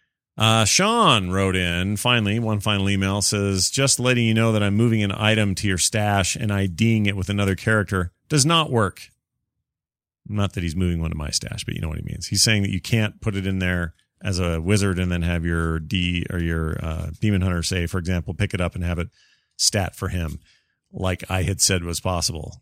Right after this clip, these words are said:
And I've been told a billion times that I'm wrong, so I'm glad I'm finally airing this.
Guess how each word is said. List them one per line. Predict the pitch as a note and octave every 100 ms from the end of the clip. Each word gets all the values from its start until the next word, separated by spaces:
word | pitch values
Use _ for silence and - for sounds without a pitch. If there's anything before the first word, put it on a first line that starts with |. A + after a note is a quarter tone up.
| -
And | G2+ G2
I've | F#2
been | G2
told | F#2 F#2+
a | F2+
billion | E2+ F2+ D#2+
times | F2 E2
that | E2+
I'm | D#2 D#2
wrong, | D2 D2
so | F#2
I'm | E2
glad | E2+
I'm | E2+
finally | E2+ F#2 F2
airing | F2+ F2+ F2 E2+
this. | E2+